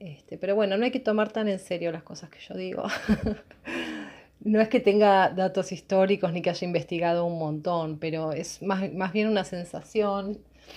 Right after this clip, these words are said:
este, conociendo, eh, bastante el repertorio que, que hizo Gardel,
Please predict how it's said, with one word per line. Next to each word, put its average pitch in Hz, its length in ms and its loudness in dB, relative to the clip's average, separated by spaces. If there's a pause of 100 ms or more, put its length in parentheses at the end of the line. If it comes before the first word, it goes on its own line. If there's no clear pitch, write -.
(320)
este, 170 1160 -6 (760)
conociendo, 196 1160 4
eh, 180 140 -8
bastante 202 920 2
el 175 280 -4
repertorio 185 1200 2
que, - 220 -16
que 165 300 -6
hizo 175 340 -4
Gardel, 185 840 0